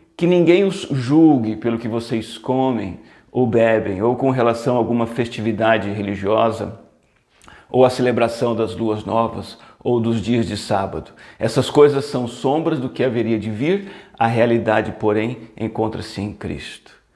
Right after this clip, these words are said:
Olhando para esses versículos, nós aprendemos que, que o legalismo é uma cilada imposta por homens, é, que criam regras religiosas que não vieram de Deus,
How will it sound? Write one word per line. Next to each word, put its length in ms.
Olhando 320
para 200
esses 340
versículos, 800
nós 200
aprendemos 880
que, 460
que 120
o 20
legalismo 640
é 60
uma 160
cilada 580
imposta 500
por 200
homens, 680
é, 240
que 240
criam 420
regras 580
religiosas 880
que 120
não 220
vieram 360
de 140
Deus, 520